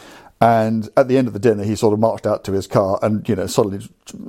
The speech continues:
trodden the snowdrift. And we said, "Oh, well, <laughs> you're not going home. You better, you better stay the night." Yeah, nonsense, nonsense, nonsense. Um, and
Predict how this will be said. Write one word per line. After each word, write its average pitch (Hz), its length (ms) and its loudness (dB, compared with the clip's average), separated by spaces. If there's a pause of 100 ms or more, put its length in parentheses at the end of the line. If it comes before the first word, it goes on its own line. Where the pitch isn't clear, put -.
(140)
trodden 113 280 0
the 101 80 -8
snowdrift. - 500 -2
And 107 100 -2
we 107 60 0
said, 110 200 2
"Oh, 113 100 2
well, 104 420 -2 (260)
<laughs> - 0 -
you're 131 260 2
not 117 100 0
going 95 160 -2
home. 123 180 4
You 120 80 0
better, 120 240 4 (140)
you 131 320 -6
better 123 200 -2
stay 123 160 0
the 147 120 -4
night." 78 240 -6
Yeah, 117 160 -4
nonsense, 127 420 -2
nonsense, 110 340 -8
nonsense. 101 400 -8 (540)
Um, 117 540 2 (320)
and 117 420 2